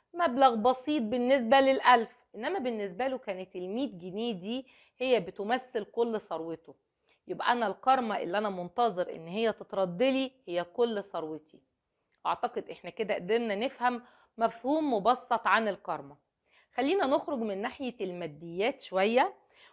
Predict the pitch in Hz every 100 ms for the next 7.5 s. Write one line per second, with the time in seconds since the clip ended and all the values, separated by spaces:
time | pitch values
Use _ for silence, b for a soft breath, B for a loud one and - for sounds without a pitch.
0 | b 226 240 339 320 285 214 - 269 254
1 | 208 190 226 - 233 214 170 170 175 -
2 | 247 - 170 165 160 - 240 220 170 -
3 | - 170 180 233 208 - 170 165 170 220
4 | 226 185 156 180 220 180 180 156 175 143
5 | 147 _ _ _ - 330 285 - _ _
6 | _ 320 339 262 226 214 269 262 254 254
7 | 220 - 196 156 147